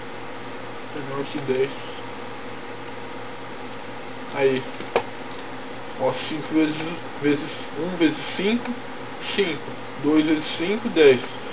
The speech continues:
Uma maneira mais simplificada, pessoal, de você fazer as coisas.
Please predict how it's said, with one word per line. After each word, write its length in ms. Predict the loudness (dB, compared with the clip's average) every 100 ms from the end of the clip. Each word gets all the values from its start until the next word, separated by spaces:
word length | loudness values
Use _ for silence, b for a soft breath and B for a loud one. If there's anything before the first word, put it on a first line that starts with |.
| -8 -10 -8 -8 -8 -8 -8 -8 -8 -8 -8 -10 -10 -10 -8 -8 -8 -8 -6
Uma 100 | -2
maneira 340 | 2 8 8 8
mais 200 | 6 4
simplificada, 840 | 4 0 -2 -2 2 6 6 6
pessoal, 400 | 6 6 10 10
de 80 | 8
você 260 | 2 2
fazer 360 | 4 4 10 10
as 120 | 10
coisas. 500 | 6 4 4 2 -6